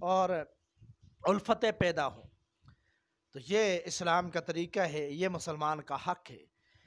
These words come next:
पाँचवें नंबर पर नबी अलैहिस्सलातु वस्सलाम ने फरमाया, "व इज़ा मरिज़ फ़अुदहु", कि जब वो बीमार हो जाए, तो इयादत करो।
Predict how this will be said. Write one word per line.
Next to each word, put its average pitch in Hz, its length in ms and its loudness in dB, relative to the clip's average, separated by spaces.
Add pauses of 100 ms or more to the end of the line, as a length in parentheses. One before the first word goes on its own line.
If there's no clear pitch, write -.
(180)
पाँचवें 247 400 6
नंबर 226 300 4
पर 208 160 -4
नबी 196 220 2
अलैहिस्सलातु 185 560 2
वस्सलाम 170 320 0
ने 165 80 -4
फरमाया, 180 320 2
"व 170 80 0
इज़ा 175 360 2
मरिज़ 175 400 2
फ़अुदहु", 147 720 -4 (600)
कि 147 80 -10
जब 190 220 2
वो 196 160 4
बीमार 180 440 6
हो 208 80 8
जाए, 214 180 4
तो 214 120 0
इयादत 196 400 4
करो। 135 360 -10